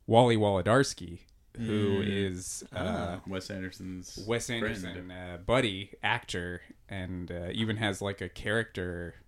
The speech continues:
Speaker 1: named after him, I think, in Life Aquatic, right?
Speaker 2: Yeah, yeah.
Speaker 3: That's right,
Speaker 1: Uh,
Speaker 3: yeah.
Speaker 1: yeah, but he was, uh, Brendan in, uh, Darjeeling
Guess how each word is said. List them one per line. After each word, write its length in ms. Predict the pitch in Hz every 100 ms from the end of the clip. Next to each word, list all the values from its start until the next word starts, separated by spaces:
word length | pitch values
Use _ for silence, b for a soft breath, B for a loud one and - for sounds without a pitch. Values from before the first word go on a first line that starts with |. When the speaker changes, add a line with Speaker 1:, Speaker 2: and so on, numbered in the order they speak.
| _
Speaker 1:
named 280 | 110 107 92
after 300 | 110 - 92
him, 100 | 87
I 80 | 87
think, 240 | 98 90
in 240 | 87 87 87
Life 160 | 107
Aquatic, 360 | - 143 143 87
right? 220 | 87 92 - -
Speaker 2:
Yeah, 340 | 104 98 90 - - - -
yeah. 240 | 101 98 95
Speaker 3:
That's 240 | 95 -
right, 140 | 110 107
Speaker 1:
Uh, 180 | 95 92
Speaker 3:
yeah. 160 | 131 - -
Speaker 1:
yeah, 300 | - 101 90 -
but 100 | 135
he 140 | 160
was, 420 | 139 123 104 95 101
uh, 420 | 92 90 87 85 87 - - -
Brendan 720 | 113 113 139 131 107 95 90 90
in, 500 | 98 92 87 82 82
uh, 240 | 82 85 85
Darjeeling 420 | 95 101 101